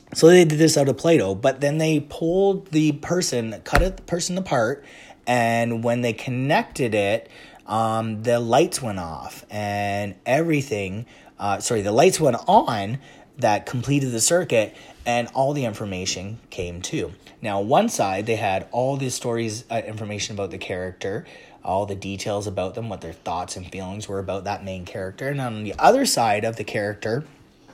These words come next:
was what happened with them throughout the books and how they changed. Now, when you took both pieces and put them together, the light went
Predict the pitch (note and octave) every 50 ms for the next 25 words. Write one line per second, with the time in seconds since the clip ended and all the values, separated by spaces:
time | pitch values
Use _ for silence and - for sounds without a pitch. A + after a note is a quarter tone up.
0 | - - _ _ - - - - - - - - - - A2+ A2+ A2+ G#2+ A2+ A2+
1 | A2+ A2+ A#2+ C3 C3+ - - - - B2 - F#3+ - - F2+ G2+ A2+ B2 B2+ C#3+
2 | G#3+ - - - - F2+ F2+ G#2 A2 - - G#2+ G#2 G2+ G2+ G2+ A2 B2 C3 D#3
3 | A3+ - - - - - - A2 G2 G2 - - G2 F#2+ G2 F#2+ G2+ G2 - -
4 | G3+ G#3+ D#3 G#2+ F2 D2 - - - - - - - - - - G#2 G#2 A2+ A#2+
5 | A#2+ A#2 A2+ G#2+ - - E3+ D#3 - - D3 C#3+ C#3 - - - F#3+ - - D3
6 | A#2+ B2 A#2+ - C3+ B2+ A2 G#2 - G2+ B2+ B2+ A#2+ B2 A#2+ G#2+ G2+ G2+ A2 B2
7 | D3+ E3 - A2 A#2 A2 -